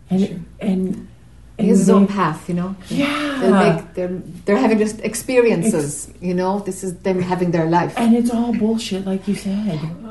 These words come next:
Speaker 2: Yeah, yeah.
Speaker 1: So, so what homework?
Speaker 2: Yes. Okay. Don't ever take anything personally again in your life. It's never about you.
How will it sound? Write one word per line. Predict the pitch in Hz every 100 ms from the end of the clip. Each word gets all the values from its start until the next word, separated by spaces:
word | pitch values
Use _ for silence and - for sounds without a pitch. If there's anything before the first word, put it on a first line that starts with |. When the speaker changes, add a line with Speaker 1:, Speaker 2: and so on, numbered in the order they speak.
| - -
Speaker 2:
Yeah, | 156 - - -
yeah. | - -
Speaker 1:
So, | - 214 208 214 208 208 - - - -
so | - 196 190 185 180 170 -
what | 196 190
homework? | 175 165 147 - - - -
Speaker 2:
Yes. | 165 160 - - - - - 196
Okay. | 185 160 - - - - - - - - - - - - - -
Don't | 214 233 226
ever | 233 233
take | - 220 208
anything | 202 196 185
personally | - 190 - 180 175 170
again | 165 156
in | 151
your | 147
life. | 143 147 - - - - - - - 208 - - - - 196 - 196 - 180 147 160 - 151 151 156 180 - - - - - - - - - - - - - - - - - - - - -
It's | 190 -
never | 202 185 185
about | 160 165 165 -
you. | 170 165 151